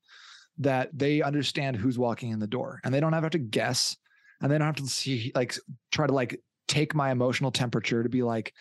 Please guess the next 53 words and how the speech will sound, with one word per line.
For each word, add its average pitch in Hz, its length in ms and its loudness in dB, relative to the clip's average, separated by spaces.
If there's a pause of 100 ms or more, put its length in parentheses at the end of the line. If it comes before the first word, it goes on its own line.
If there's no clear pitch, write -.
(460)
"Do 143 100 4
we 147 140 2
need 135 200 0
to - 80 -10
cheer 143 280 2
him 113 160 2
up? 170 240 0
Is - 160 -2
he 123 180 -4 (160)
mad? 165 460 0
Is 135 160 0
he 135 180 2
in 127 80 0
a, 113 140 -2
is 113 140 -4
he 127 80 -2
in 123 60 -2
a 117 40 -2
bad 127 280 0
mood? 180 460 4
Is 120 120 2
he 127 120 0
happy?" 160 460 2
Like, 120 280 0 (380)
I 139 80 0
wanna 190 180 2
walk 135 320 2
in 156 140 0
the 117 80 0
same 139 380 0
guy 123 360 0 (360)
every 160 260 4
single 139 240 0
time, 131 260 -2
'cause 156 120 -2
I 127 40 0
think 156 140 0
that's 139 160 -2
one 139 80 -2
of 123 60 -2
the 120 60 -4
greatest 123 420 -2
gifts 135 240 -2
I 123 80 0
can 120 160 -4
give 117 180 0
my, 110 320 0
my 117 160 -2
wife 120 320 0
and 143 100 -8
my 107 120 -4
two 107 160 -4
kids. - 420 -4